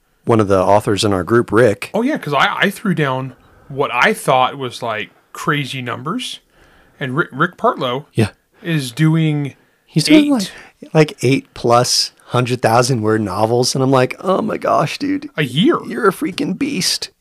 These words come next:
Speaker 2: A year. Eight. He's doing, like, seven or eight every year. And he's done it for years.
Speaker 1: Yeah.
Speaker 2: Hundred thousand word novels.
Speaker 1: And
Speaker 2: That's
Speaker 1: that, and that dude's good.
Speaker 2: Yeah, and he's a good writer. And that's the thing, 'cause a lot of these guys that write a lot like that, they don't have the corresponding quality. But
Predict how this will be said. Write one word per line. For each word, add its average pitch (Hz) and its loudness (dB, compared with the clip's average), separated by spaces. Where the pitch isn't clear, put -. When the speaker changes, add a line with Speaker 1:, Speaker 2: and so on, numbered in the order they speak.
Speaker 2:
A 185 2
year. 170 0
Eight. 208 -2
He's 165 0
doing, 165 0
like, 120 -4
seven 220 -2
or 285 -4
eight 160 -4
every 151 -2
year. 151 -8
And - -2
he's 131 -4
done 165 0
it 214 -2
for - -10
years. 170 -8
Speaker 1:
Yeah. 120 0
Speaker 2:
Hundred 233 0
thousand 208 -2
word 208 -6
novels. 220 -8
Speaker 1:
And 113 4
Speaker 2:
That's 143 2
Speaker 1:
that, - -4
and 127 2
that 156 2
dude's 131 -2
good. 120 0
Speaker 2:
Yeah, 294 -2
and 170 2
he's 185 4
a 185 0
good 170 -2
writer. 226 -2
And 131 -2
that's 160 -2
the 160 -2
thing, 196 -4
'cause 156 -4
a 160 0
lot 180 2
of 247 0
these 185 0
guys 156 0
that 143 -2
write 131 2
a 160 2
lot 139 0
like 123 -8
that, 180 -2
they 156 0
don't 156 2
have 151 0
the 139 -4
corresponding 123 -4
quality. 147 -8
But 127 -6